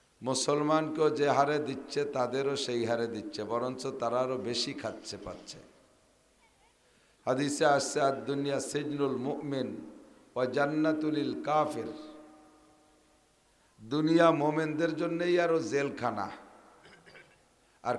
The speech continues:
কাফেরদের জন্য জান্নাত। জেলখানা আর জান্নাতের পার্থক্য কি? জেলখানার ভিতরে যা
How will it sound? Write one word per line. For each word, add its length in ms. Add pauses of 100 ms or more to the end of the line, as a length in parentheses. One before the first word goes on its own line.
(100)
কাফেরদের 600
জন্য 560 (320)
জান্নাত। 540 (1800)
জেলখানা 520
আর 220
জান্নাতের 540
পার্থক্য 560
কি? 260 (1400)
জেলখানার 580
ভিতরে 400
যা 340